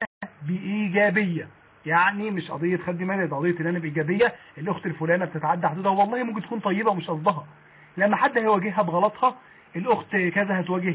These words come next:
كذا، والأخت كذا هتواجهها، والأخت كذا هتواجهها، كلكم إيجابيين بس بحب وحنية. أكيد هتقعد مع نفسها وهتفوق وهترجع تاني. خلاص، أستأذنكم قبل ما ت-، قبل ما ت-، ما تمشوا، ده الواحد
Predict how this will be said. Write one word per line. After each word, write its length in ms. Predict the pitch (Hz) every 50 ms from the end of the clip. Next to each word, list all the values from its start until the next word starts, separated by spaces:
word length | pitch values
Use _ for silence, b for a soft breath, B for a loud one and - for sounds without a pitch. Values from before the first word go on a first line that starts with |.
| 175
كذا، 160 | 190 196 202 214
والأخت 300 | 202 - 202 156 - 170
كذا 240 | 165 190 180 185
هتواجهها، 380 | 175 - 165 160 165 202 214 214
والأخت 260 | 208 190 - 196 170
كذا 180 | 185 202 202 208
هتواجهها، 360 | 170 180 170 170 196 196 196
كلكم 340 | 185 180 170 185 214 208 233
إيجابيين 480 | 196 160 165 156 160 170 202 214 196
بس 120 | 160 170 156
بحب 500 | - 170 - - - 202 196 160 147 151
وحنية. 600 | 160 151 - - 170 175 185 214 214 233 254 240 B B B B B B B B B B B
أكيد 260 | 196 175 - 277 -
هتقعد 340 | 220 202 - 214 202 190 160
مع 100 | 170 160
نفسها 440 | 160 160 147 - - 190 196 196 180 185 - B B B B _ _ _
وهتفوق 840 | 156 175 196 202 180 151 - - - 147 - - - 190 202 - 185
وهترجع 500 | 170 160 156 147 151 180 175 165 170 135
تاني. 260 | 127 - 127 110 104 104 - B B B B B B B B B -
خلاص، 220 | - 156 175 208 202 - - -
أستأذنكم 520 | 147 - - 151 143 160 190 180 - 226
قبل 200 | 196 156 170 165
ما 100 | 156 156 147 - - - -
ت-، 280 | 165 160 160 156 156 160
قبل 240 | 170 165 170 170 165
ما 100 | 170 160 156 - _ _ _ _ _ _ _ _ _ _ _ _ _ _ _ _ _ _ _ _ _ _ _ _ _ _ _ _ _ _ _ - 151
ت-، 40 | 160 156 160 156 151 147 147 151 151 151 151 151 147
ما 80 | 151 151
تمشوا، 300 | 147 214 226 202 - 190
ده 100 | 196 202
الواحد 340 | 165 160 175 185 - 190